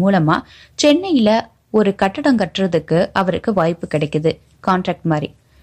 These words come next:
அந்த மாதிரி இவர் வந்து சென்னைக்கு போறாரு. அதை பார்த்துட்டு அந்த தொழில-, தொழிலதிபரோடைய நண்பர்களும் சில கான்ட்ராக்டை வந்து திவாகருக்கு கொடுக்கறாங்க. இதன் மூலமா திவாகர்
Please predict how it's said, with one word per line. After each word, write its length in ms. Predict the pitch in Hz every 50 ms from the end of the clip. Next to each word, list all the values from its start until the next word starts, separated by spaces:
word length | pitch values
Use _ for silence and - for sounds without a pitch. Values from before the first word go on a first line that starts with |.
| _ _ _ _ _ _ _
அந்த 260 | 269 294 302 330 330
மாதிரி 260 | 269 254 240 254 277
இவர் 240 | 262 240 202 196 190
வந்து 200 | 180 175 196 233
சென்னைக்கு 420 | - - 185 180 180 185 - 180 165 -
போறாரு. 480 | 175 175 170 160 147 160 190 247 - - _
அதை 260 | - 202 214 208 285 311 - -
பார்த்துட்டு 560 | 294 294 294 - 269 - - 202 240 262 - -
அந்த 320 | - 214 220 214 214 208 202 -
தொழில-, 600 | 214 226 285 320 330 320 - - 226 202 190 185 190 214
தொழிலதிபரோடைய 1080 | 214 233 277 302 311 277 214 208 185 196 185 185 180 180 170 165 151 147 170 185 220 - - _ - - _
நண்பர்களும் 720 | - 233 240 254 262 302 330 370 320 - - 220 208 233 269
சில 300 | - - 240 208 196 190 -
கான்ட்ராக்டை 560 | 180 185 208 214 - 226 202 - - 170 165
வந்து 360 | 160 156 151 151 196 247 247 -
திவாகருக்கு 520 | 208 190 214 214 214 185 160 156 - 220
கொடுக்கறாங்க. 560 | 220 - 165 151 - 156 165 160 160 - - - _ _ _ _ - - - _ _ _ _ _ _ _
இதன் 380 | 254 285 311 349 359 339 269
மூலமா 420 | 240 220 214 202 190 185 190 202 196
திவாகர் 580 | 208 202 190 226 240 240 233 208 185 185 -